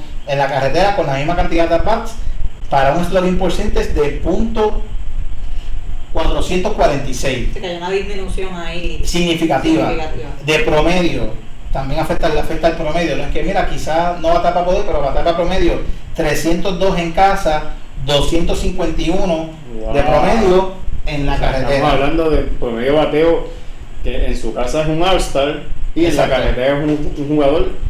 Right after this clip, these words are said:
Speaker 3: debajo del
Speaker 2: Por lo que me estaba
Speaker 3: promedio.
Speaker 2: diciendo David ahorita, que es que el parque en efecto beneficia
Speaker 1: Exacto.
Speaker 2: al bateador.
Speaker 1: Sí, por,
Speaker 3: Sí,
Speaker 1: por
Speaker 3: sí,
Speaker 1: la
Speaker 3: claro.
Speaker 1: altura de Colorado, la bola viaja más. Así que Trevor Story,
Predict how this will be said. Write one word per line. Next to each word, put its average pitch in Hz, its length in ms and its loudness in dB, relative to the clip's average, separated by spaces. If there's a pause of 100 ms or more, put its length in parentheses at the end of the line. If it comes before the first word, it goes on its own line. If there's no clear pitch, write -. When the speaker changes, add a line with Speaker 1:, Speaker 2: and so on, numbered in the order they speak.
(200)
Speaker 3:
debajo 143 300 2
del 131 140 2
Speaker 2:
Por 226 180 2
lo 233 40 4
que 240 80 2
me 233 80 0
estaba 214 180 0
Speaker 3:
promedio. 233 200 0
Speaker 2:
diciendo 277 220 0
David 247 240 4
ahorita, 247 260 -2
que 190 80 -4
es 196 60 -2
que 233 160 0
el 226 80 -8
parque 202 480 -6
en 185 60 -10
efecto 440 380 -4
beneficia - 320 -4
Speaker 1:
Exacto. 453 220 0
Speaker 2:
al - 120 0
bateador. - 520 -4
Speaker 1:
Sí, 170 80 2
por, 175 260 0
Speaker 3:
Sí, - 60 0
Speaker 1:
por 196 80 2
Speaker 3:
sí, 196 60 4
Speaker 1:
la 185 80 4
Speaker 3:
claro. 175 200 4
Speaker 1:
altura 196 240 4
de 180 140 4
Colorado, 180 360 4
la 139 100 4
bola 147 240 2
viaja 143 260 0
más. 127 380 -2 (460)
Así 143 280 -4
que 175 380 0 (300)
Trevor 170 280 2
Story, 202 560 0